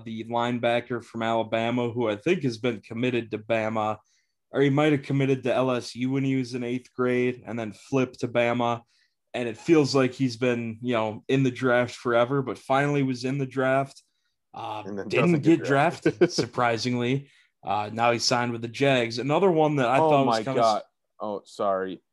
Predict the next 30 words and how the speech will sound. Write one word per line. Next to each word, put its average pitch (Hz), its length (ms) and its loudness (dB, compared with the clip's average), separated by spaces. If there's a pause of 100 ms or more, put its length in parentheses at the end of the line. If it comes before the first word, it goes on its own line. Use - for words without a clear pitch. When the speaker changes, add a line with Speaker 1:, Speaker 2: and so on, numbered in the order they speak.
(160)
Speaker 1:
No, 165 200 2
go 170 180 4
ahead. 131 320 -2 (240)
Speaker 2:
Uh, 127 300 2
the 120 120 -10
fucking, 139 500 -8 (540)
I 135 120 0
just 165 180 -6
got 139 140 4
a 120 40 0
notification 117 600 -2
from 98 180 -12
E 113 140 -2
S 113 120 -4
P - 100 -14
N. 104 160 -6
I 117 120 -6
just 120 320 -10
turned 139 200 -4
those 117 180 -2
on, 104 200 -4
like, 107 160 -4
a 98 60 -4
week 98 200 -10
ago 117 240 0
to 110 100 -6
follow 101 340 -2
my 101 160 -4
teams 107 420 -12
because 90 380 -8